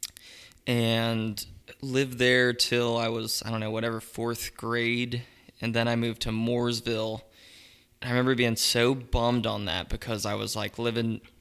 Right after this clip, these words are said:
in the city, and all I could think about in Mooresville was like, "Dude, this is gonna be nothing but rednecks."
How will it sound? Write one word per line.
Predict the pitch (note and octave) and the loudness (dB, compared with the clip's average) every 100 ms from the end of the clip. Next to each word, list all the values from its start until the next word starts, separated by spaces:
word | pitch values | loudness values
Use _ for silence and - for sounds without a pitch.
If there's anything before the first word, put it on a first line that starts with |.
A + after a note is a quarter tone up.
| - - | -14 -6
in | A#2 | 0
the | |
city, | A#2 - B2 A2+ A2 A2 | 2 4 6 6 2 0
and | - G#2+ | -2 -2
all | A2 A#2 | 4 4
I | A#2+ A2 - | 4 0 -2
could | B2 | -2
think | - B2 A#2+ | 2 2 2
about | A#2 A2 | 2 2
in | A2 | 0
Mooresville | A2+ A#2 A#2+ A#2+ G2 | 0 0 0 -2 -4
was | G#2+ | -4
like, | G#2+ | -6
"Dude, | - A#2 | -4 -2
this | A2+ B2+ | 0 0
is | |
gonna | A#2 A#2 | 0 0
be | G#2+ G#2+ G#2+ - - - - - - | -2 -2 -2 -6 -18 -20 -20 -20 -6
nothing | C3 B2 B2 A2+ | 0 0 2 0
but | G2+ | 0
rednecks." | G2+ A2 A#2+ A2 E2 - - | 2 2 2 0 -2 -4 -10